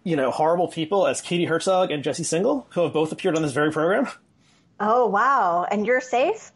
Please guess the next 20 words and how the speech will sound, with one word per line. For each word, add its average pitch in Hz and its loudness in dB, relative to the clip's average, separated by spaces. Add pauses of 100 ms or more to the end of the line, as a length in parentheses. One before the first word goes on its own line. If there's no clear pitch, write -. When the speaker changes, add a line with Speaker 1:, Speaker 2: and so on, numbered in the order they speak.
(140)
Speaker 2:
Um, 202 2
Speaker 1:
I, 247 2
I, 220 0
well, 214 2
thankfully, 214 2
I'm 151 0
such 185 -2
a 165 2
nobody 160 2
that, 135 0
uh, 139 2
<laughs> - -
that, 156 0
that 175 -2
no 170 2
one's 170 0
tried 165 -2
to - -8
cancel 196 -4
me. 117 -6